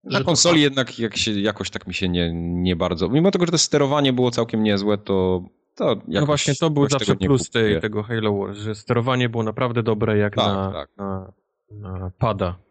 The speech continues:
Speaker 1: Mhm.
Speaker 2: Ja po to
Speaker 3: To są
Speaker 2: nie
Speaker 3: gry
Speaker 2: sięgnąłem,
Speaker 3: typowo
Speaker 2: bo to,
Speaker 3: myszkowe.
Speaker 2: bo to było
Speaker 3: No
Speaker 2: Halo,
Speaker 3: okej.
Speaker 2: ale, ale ilekroć się pojawia dyskusja, czy jest sens robić, y, R T S-y na ko-, na konsolach i że ponoć nie da rady, to zawsze jest podnoszony argument, że się da, bo Halo Wars dało radę,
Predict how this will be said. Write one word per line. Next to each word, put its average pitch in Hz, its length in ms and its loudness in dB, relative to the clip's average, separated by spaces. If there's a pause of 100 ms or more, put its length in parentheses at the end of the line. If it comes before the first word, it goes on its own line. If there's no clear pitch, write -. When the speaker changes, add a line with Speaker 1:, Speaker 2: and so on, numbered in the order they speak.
(120)
Speaker 1:
Mhm. 110 400 -4
Speaker 2:
Ja 156 160 0
po 170 140 -2
to - 40 -4
Speaker 3:
To 170 80 0
są 160 60 2
Speaker 2:
nie 156 80 2
Speaker 3:
gry - 80 -2
Speaker 2:
sięgnąłem, 156 380 0
Speaker 3:
typowo 110 180 2
Speaker 2:
bo 107 60 2
to, 135 100 0
Speaker 3:
myszkowe. 107 360 0 (440)
Speaker 2:
bo 139 180 -2
to 135 140 0
było 135 260 2
Speaker 3:
No 131 60 -6
Speaker 2:
Halo, 127 240 2
Speaker 3:
okej. 131 120 0
Speaker 2:
ale, 131 460 2
ale 139 220 4
ilekroć 143 480 0
się 139 120 -4
pojawia 135 380 0
dyskusja, 131 580 -4
czy 135 180 -8
jest 131 220 -2
sens 131 260 -2
robić, 131 500 -6
y, 127 380 -6 (580)
R 139 120 0
T 139 180 0
S-y 135 220 2
na 131 140 2
ko-, 127 360 0
na 127 160 0
konsolach 131 540 0
i 131 60 0
że 127 120 0
ponoć 131 360 -2
nie 127 200 4
da 127 120 2
rady, 127 280 2
to 131 120 -2
zawsze 123 280 2
jest 123 120 -2
podnoszony 127 500 0
argument, 120 600 2
że 120 200 -2
się 127 140 0
da, 123 180 2
bo 117 120 -2
Halo 123 300 0
Wars 120 260 0
dało 120 240 -2
radę, - 260 -8